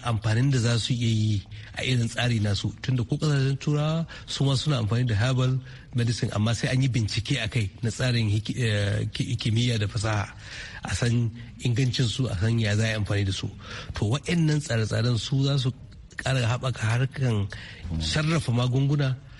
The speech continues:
sannan kuma za su kawo yanayin samun aiki wa matasanmu a ƙasanmu da kuma arzikin ma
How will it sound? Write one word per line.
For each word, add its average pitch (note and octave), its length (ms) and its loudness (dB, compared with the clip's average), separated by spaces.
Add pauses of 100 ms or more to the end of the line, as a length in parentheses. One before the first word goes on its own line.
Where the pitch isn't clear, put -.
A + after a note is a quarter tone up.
(120)
sannan A2 320 0
kuma C3 180 0
za C3 140 2
su B2 120 -2
kawo B2 440 0 (140)
yanayin B2 580 2
samun B2+ 400 0
aiki C3+ 520 0 (240)
wa G2+ 100 -2
matasanmu B2+ 580 0
a - 80 -6
ƙasanmu C3+ 480 0 (460)
da G2+ 80 0
kuma B2 420 0 (180)
arzikin D3+ 460 0
ma A2+ 240 2